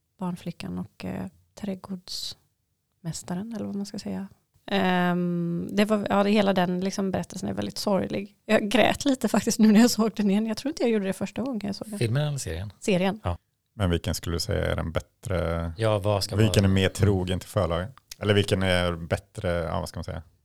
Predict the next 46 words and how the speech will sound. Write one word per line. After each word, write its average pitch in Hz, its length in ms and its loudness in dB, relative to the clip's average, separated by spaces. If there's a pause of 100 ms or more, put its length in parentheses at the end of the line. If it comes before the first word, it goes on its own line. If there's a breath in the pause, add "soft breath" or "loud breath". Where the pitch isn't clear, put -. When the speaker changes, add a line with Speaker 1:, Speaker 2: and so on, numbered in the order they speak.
(140)
Speaker 2:
Ska - 140 -4
man 95 120 0
läsa 92 160 -2
boken, 104 380 -4
se 120 140 -4
filmen 98 460 -4
eller 92 480 -6
serien? - 400 -6
Speaker 1:
Alltihop! 302 680 6
Speaker 3:
<laughs> - 40 0 (1800 loud breath)
Speaker 1:
Ja, 220 320 4
man 214 140 6
får 220 180 2
ju 214 60 6
något 208 140 2
annat 202 340 4
om 208 100 4
man 196 80 4
ser 185 200 -2
serien, 170 480 0
för - 120 -6
den, 190 420 0
det 214 220 -4
känns 196 320 -4
liksom 196 280 -6
som 190 160 -4
något 180 140 -6
helt, - 760 -4 (760)
mm. 196 340 -2 (460)
Speaker 3:
Den 95 220 4
är 90 100 -4
mer 90 200 -2
löst 87 380 -4
baserad - 340 -10
också. - 260 -12 (120)
Speaker 1:
Ja, 220 220 4
Speaker 3:
Eller 202 100 4
Speaker 1:
precis. - 160 6
Speaker 3:
framförallt 87 300 2
att 78 80 -4
de 82 120 -4
har 78 80 -6
lagt 82 200 -10
in - 80 -6
så - 140 -10
mycket 92 320 -10